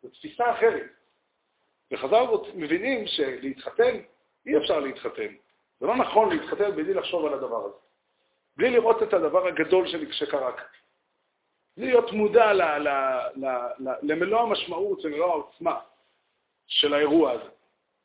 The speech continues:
יש לאדם, כשאדם הולך לכרות ברית ולבנות בית, הוא צריך להבין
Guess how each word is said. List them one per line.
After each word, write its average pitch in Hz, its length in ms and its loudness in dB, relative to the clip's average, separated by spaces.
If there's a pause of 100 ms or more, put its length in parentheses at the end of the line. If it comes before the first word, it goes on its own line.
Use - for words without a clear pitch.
(680)
יש - 520 -2 (200)
לאדם, 135 540 -4 (1120)
כשאדם 139 260 -6
הולך 165 240 -4
לכרות 143 420 -2
ברית 151 320 0
ולבנות 143 480 -2
בית, 165 260 2 (320)
הוא 135 100 -14
צריך 208 260 -4
להבין 220 580 0